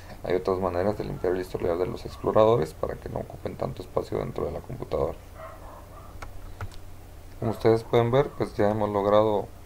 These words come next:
limpiar estos archivos. Nos da un reporte de qué limpió y cuántos archivos fueron borrados y cuánto espacio ocupaban. Para seguir con el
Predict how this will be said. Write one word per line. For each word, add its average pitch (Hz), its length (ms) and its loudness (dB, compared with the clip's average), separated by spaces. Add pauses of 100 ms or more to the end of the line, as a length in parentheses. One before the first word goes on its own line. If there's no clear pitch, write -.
(560)
limpiar 107 400 2
estos 110 560 0
archivos. - 800 -2
Nos 98 180 -2
da 95 80 6
un 107 100 4
reporte 110 480 2
de 98 120 -2
qué 117 380 -2
limpió 101 500 -2 (680)
y 110 60 -10
cuántos 101 340 0
archivos 98 460 -2
fueron 107 760 4 (540)
borrados 139 540 2
y - 60 -6
cuánto 92 300 -6
espacio 92 280 -2
ocupaban. 123 400 2 (1400)
Para 110 180 6
seguir 117 320 2
con 131 200 4
el 101 420 4